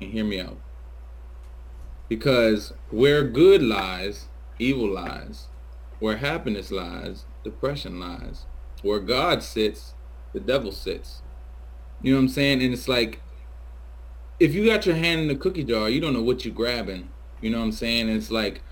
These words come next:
no matter what you do in life, no matter where you go, you could be on cloud nine, living your best life, good relationship, got money, good house, boom, boom, boom. But you could ride down the road and see a homeless person,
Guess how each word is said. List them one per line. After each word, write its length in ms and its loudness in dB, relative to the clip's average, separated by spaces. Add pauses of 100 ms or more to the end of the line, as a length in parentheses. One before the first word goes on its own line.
(280)
no 100 4
matter 240 6
what 180 4
you 60 -2
do 220 6
in 80 8
life, 220 6
no 60 2
matter 220 4
where 120 6
you 140 6
go, 280 6
you 180 6
could 160 2
be 340 6
on 220 0
cloud 320 0
nine, 320 2
living 200 2
your 100 4
best 340 -2
life, 340 2 (420)
good 140 6
relationship, 1000 6
got 240 2
money, 440 4
good 320 2
house, 560 -2 (540)
boom, 200 6
boom, 180 6
boom. 520 4
But 200 -4
you 60 0
could 140 2
ride 240 2
down 160 4
the 80 2
road 220 8
and 120 4
see 160 2
a 60 2
homeless 360 0
person, 520 -2